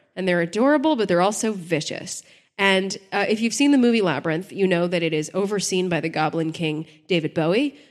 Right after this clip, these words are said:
also known as Jareth. Um, and it is a pretty, it's a pretty crazy maze,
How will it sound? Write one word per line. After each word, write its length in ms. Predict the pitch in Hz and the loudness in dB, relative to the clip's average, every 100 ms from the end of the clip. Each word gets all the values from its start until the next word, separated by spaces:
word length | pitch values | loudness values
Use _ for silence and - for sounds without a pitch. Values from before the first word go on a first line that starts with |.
| _ | _
also 240 | 180 160 175 | -6 -4 -4
known 160 | 156 | -4
as 140 | 147 165 | -4 -8
Jareth. 640 | 170 165 151 247 - - _ _ - | -4 -2 0 -2 -6 -20 _ _ -4
Um, 380 | 190 170 160 156 - | 0 0 -2 -8 -6
and 340 | 196 190 185 208 | -2 0 -2 -2
it 140 | 226 254 | 0 2
is 180 | 247 | 2
a 200 | 233 220 | 2 0
pretty, 1000 | 220 - - 233 269 277 269 262 - - _ _ _ - | -2 -8 -10 0 2 2 2 0 -4 -18 _ _ _ -4
it's 120 | 233 | -4
a 40 | |
pretty 200 | 247 285 | 0 -2
crazy 920 | 277 - 247 226 240 226 226 220 220 - | -2 -4 0 2 2 0 -2 -2 -4 -6
maze, 640 | 190 202 208 80 82 - | -4 -2 -2 -4 -8 -12